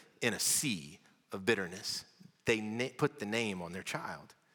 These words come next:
And so Miriam's name becomes later, uh, where they were call-, naming their girls Mary, because they were still bitter, waiting for God to show up,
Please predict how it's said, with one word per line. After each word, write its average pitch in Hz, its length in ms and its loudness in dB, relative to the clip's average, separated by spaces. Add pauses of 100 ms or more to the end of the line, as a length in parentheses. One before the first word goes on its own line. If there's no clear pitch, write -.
(340)
And 123 100 -2
so 123 120 0
Miriam's 120 720 2
name 104 320 0
becomes 110 380 0
later, 113 440 6 (240)
uh, 107 200 2
where 110 240 4
they 113 100 6
were 110 120 2
call-, 110 380 -4
naming 110 300 0
their 104 100 0
girls 101 400 -2
Mary, 113 680 2
because 113 220 -2
they 135 100 2
were 135 100 2
still 165 460 -2 (340)
bitter, 107 320 -2 (460)
waiting 135 340 0
for 127 120 -6
God 113 260 -2
to 107 40 -8
show 101 260 -4
up, 92 260 -10